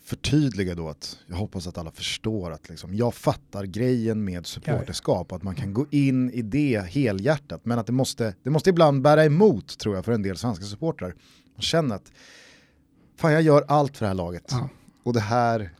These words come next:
Speaker 1: är det jag får tillbaka.
Speaker 2: Ja, men ibland kan jag ju tycka att det blir tomma ord när man använder sig av då Sempre Comunque, alltid oavsett och sådär. Fan, är det alltid oavsett verkligen? Alltså,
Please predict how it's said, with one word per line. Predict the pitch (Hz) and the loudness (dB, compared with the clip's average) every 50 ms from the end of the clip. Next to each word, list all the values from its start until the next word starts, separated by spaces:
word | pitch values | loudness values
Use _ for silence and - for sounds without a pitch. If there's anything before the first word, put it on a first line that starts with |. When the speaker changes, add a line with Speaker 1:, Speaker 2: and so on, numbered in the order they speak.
| _ _ _ | _ _ _
Speaker 1:
är | - 117 | -6 -4
det | 95 104 | -2 -2
jag | 101 92 - | -2 -4 -6
får | - 85 | -8 -12
tillbaka. | - 196 - | -6 0 4
Speaker 2:
Ja, | 170 | 6
men | 196 202 | 8 8
ibland | 202 180 190 208 233 226 220 | 8 8 8 8 8 6 6
kan | - 208 | 8 8
jag | 190 | 8
ju | 170 | 8
tycka | 156 165 160 143 - - 139 | 8 6 2 2 2 2 2
att | 135 135 135 131 - - | 4 2 2 -2 -4 -4
det | 151 135 | -4 -2
blir | 127 131 139 131 | 0 0 0 0
tomma | - - 156 147 135 131 135 151 | 2 2 4 4 4 4 4 4
ord | 160 160 139 131 | 4 4 4 2
när | 135 131 | 2 0
man | 127 127 127 131 | 0 -2 -2 -2
använder | - 165 151 139 139 151 160 160 160 | 0 0 2 2 4 2 2 2 2
sig | 139 - 151 | 2 2 2
av | 139 131 123 | 2 2 0
då | 127 127 123 | 0 -2 -2
Sempre | - - 147 135 127 - - 135 | -2 -2 0 0 0 -2 -4 -6
Comunque, | 127 - - 139 135 135 135 127 - - 131 | -4 -2 0 2 2 2 2 0 0 -2 -2
alltid | 131 135 139 135 - - 147 143 | 0 0 0 0 0 0 2 2
oavsett | 139 135 131 131 131 131 123 117 - 151 139 - - _ - | 4 4 4 2 2 0 0 0 0 -2 -2 -2 -4 _ -4
och | 139 120 | -2 -2
sådär. | - 139 139 131 131 143 131 | -2 -2 -2 -2 -2 -2 -4
Fan, | - - 139 - 143 151 | -4 -6 -8 -6 -6 -6
är | 156 165 180 190 | -4 -4 -2 0
det | 196 208 | 2 2
alltid | 180 143 113 - 151 | 2 0 0 0 0
oavsett | 147 143 143 135 - - 139 139 - | 2 2 0 -2 -2 -4 -4 -4 -2
verkligen? | 139 139 123 - 147 143 127 120 117 - _ _ _ _ | -2 -2 -2 -2 -4 -6 -6 -6 -8 -12 _ _ _ _
Alltså, | 147 135 - 143 131 127 131 | -4 -2 0 0 0 2 0